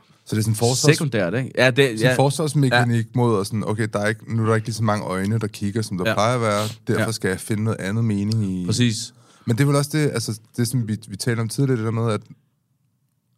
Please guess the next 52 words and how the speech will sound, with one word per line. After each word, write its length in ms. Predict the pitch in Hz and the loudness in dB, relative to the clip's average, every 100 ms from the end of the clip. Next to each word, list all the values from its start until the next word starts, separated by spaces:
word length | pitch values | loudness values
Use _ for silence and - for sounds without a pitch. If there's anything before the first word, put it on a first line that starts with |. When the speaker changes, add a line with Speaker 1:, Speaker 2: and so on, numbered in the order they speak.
| _ | _
Speaker 1:
at 120 | - 101 | -6 -2
være... 500 | 98 98 95 92 82 _ _ _ | 0 0 -4 -6 -10 _ _ _
Og 140 | - 113 | -8 -6
det, 100 | 73 | -4
jeg 120 | 107 | -4
tror, 160 | 120 | -4
det 100 | 113 131 | -2 -4
jo 100 | 95 | -4
gælder 240 | - 107 123 | -6 -6 -4
næsten 280 | 117 110 - | -4 -6 -6
alt 200 | 131 131 | -6 -4
i 40 | 135 | -4
livet. 160 | 117 | -4
Jeg 80 | 104 | -4
tror 120 | - | -6
ikke 100 | 110 | -6
kun, 120 | 147 | -4
det 100 | 127 | -4
gælder 180 | 110 95 | -4 -6
med, 220 | 101 95 - | -4 -6 -6
med 180 | 92 | -6
at 100 | 92 87 | -6 -6
være 120 | 92 | -2
musiker. 360 | 123 190 170 | -2 -2 -4
Speaker 2:
Nej. 100 | 107 - | -6 -6
Speaker 1:
Altså 180 | - 95 | -4 -2
sådan, 220 | 104 92 - _ _ _ _ - | -4 -6 -10 _ _ _ _ 0
det 100 | 117 | 0
er 40 | |
jo 120 | 101 | 0
fedt, 360 | 95 - 151 151 | 0 2 2 2
når 80 | 131 | -2
der 60 | |
er 80 | 104 | -2
øjne, 220 | 98 113 120 | -2 -2 -4
der 60 | |
kigger 280 | 117 117 120 | -2 -2 -2
på 100 | 113 | -2
en, 180 | 95 - | -6 -6
men, 260 | 101 104 98 | -2 0 0
Speaker 2:
Ja. 80 | |
Speaker 1:
men 120 | 101 104 | 0 0
hvis 200 | 104 110 | 0 0
man 160 | 98 | -2
bliver 140 | 92 95 | -2 -4
fanget 540 | - 101 110 131 - | 0 0 2 0 0
i, 160 | 110 107 | -2 -2
hvor 120 | 101 | -2
mange 260 | 95 104 101 | -2 -2 -4
øjne, 160 | 98 | -4
der 60 | 104 | -6
kigger, 360 | - 110 113 | -4 -2 -2